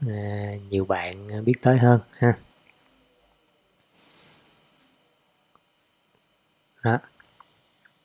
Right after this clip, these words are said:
Thì bây giờ mình quay lại ha. Quay lại, quay lại cái câu chuyện là ai là cái bạn nào, bạn nào thì, à, phù hợp với cái việc,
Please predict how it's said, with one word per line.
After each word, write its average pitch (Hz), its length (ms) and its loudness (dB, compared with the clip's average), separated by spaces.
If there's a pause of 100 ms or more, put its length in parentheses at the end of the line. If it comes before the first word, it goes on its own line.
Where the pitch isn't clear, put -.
(400)
Thì 110 140 -2
bây 107 120 6
giờ 104 100 6
mình 98 120 6
quay 107 120 6
lại 95 140 -2
ha. 107 160 -4 (520)
Quay 110 120 0
lại, 104 360 -2
quay 107 180 -2
lại 92 160 -6
cái 120 240 -6
câu 117 180 -4
chuyện 95 320 -6
là 92 400 -12 (800)
ai 117 280 -2
là 101 580 -8
cái 123 160 -6 (1080)
bạn 95 200 -10
nào, 104 280 -2 (640)
bạn - 200 -18
nào 95 320 -14
thì, 92 280 -10
à, 92 200 -12
phù 101 200 -10
hợp 87 300 -12
với 117 140 -4
cái 127 180 -10
việc, 101 240 -10